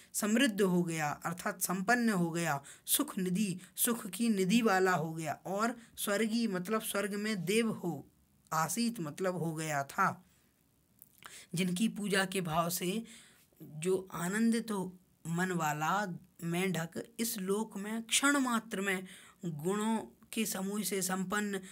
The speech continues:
सुख की निधि वाला स्वर्ग का देव हो गया था। तदा, तब ऐसे में,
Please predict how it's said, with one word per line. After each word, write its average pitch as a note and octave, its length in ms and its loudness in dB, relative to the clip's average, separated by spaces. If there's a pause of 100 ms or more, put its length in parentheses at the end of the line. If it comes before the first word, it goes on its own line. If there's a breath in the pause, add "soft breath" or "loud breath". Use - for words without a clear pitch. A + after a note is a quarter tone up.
(120)
सुख - 300 -4
की G#3+ 160 0
निधि F#3 320 2
वाला F#3+ 380 2
स्वर्ग G#3 340 -2
का G#3 200 0
देव G3 320 4
हो E3+ 140 0
गया D#3+ 300 -2
था। F3+ 460 0 (320 soft breath)
तदा, F#3 460 2 (300 loud breath)
तब F3+ 280 0
ऐसे E3 360 -2
में, F#3 340 -2